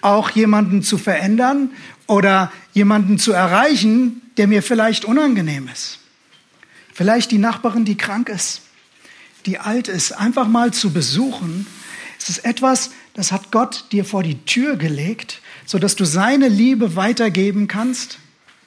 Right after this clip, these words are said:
Und es ist so viel leichter, in irgendeine prophetische Gruppe zu gehen, wo man schön aufgebaut, wie der Herr uns alle sieht. Wir nehmen das so positiv auf. Aber eigentlich laufen wir vor unserer Bestimmung da-,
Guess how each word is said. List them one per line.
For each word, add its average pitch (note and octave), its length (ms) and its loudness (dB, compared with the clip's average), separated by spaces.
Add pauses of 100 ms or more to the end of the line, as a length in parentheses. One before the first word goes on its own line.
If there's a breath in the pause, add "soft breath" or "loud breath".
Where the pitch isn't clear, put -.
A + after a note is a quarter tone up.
(960 soft breath)
Und G3 120 0
es G3+ 120 0
ist G3 140 -4
so C4+ 120 2
viel C4+ 220 2
leichter, A#3+ 500 0 (680 loud breath)
in F3+ 120 -2
irgendeine G#3 360 0
prophetische G3+ 640 -2
Gruppe G3+ 280 -4
zu G#3+ 160 -2
gehen, G#3 280 0
wo F3 60 -2
man E3+ 120 -2
schön A3+ 220 0
aufgebaut, G#3+ 720 0
wie G3 80 2
der F#3 120 2
Herr G#3 280 0
uns A3+ 160 -2
alle A3 180 0
sieht. G#3 380 2
Wir G3 140 2
nehmen A3 220 0
das G#3 160 0
so A3 120 0
positiv A#3 560 -2
auf. G3 360 -4 (360 loud breath)
Aber E3 340 -8
eigentlich G#3+ 600 -2
laufen F3+ 300 -6
wir E3 120 -6
vor D#3 160 -8
unserer D#3 240 -8
Bestimmung E3 480 -8
da-, D#3+ 200 -8